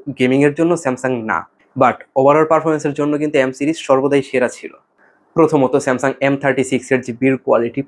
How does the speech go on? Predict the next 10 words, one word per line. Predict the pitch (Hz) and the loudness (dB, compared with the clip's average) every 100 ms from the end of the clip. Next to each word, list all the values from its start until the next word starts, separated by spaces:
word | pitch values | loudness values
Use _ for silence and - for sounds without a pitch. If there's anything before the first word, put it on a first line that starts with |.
| - | -2
পুরাই | 180 180 165 | 2 4 2
প্রিমিয়াম, | 131 117 110 113 | 0 -4 -4 -2
দেখতে | 131 131 - 135 - | -2 -2 -6 -6 -2
পুরো | 151 151 147 | 2 2 2
ফ্ল্যাগশিপ | 127 113 113 - | 0 0 -8 -10
ফিল | 117 101 90 | -6 -6 -8
দেয়। | - - _ _ 135 | -16 -20 _ _ 0
দেখতেও | 131 - 143 | 0 4 4
এবার | 139 131 - | 4 2 2
বেশ | 139 | 0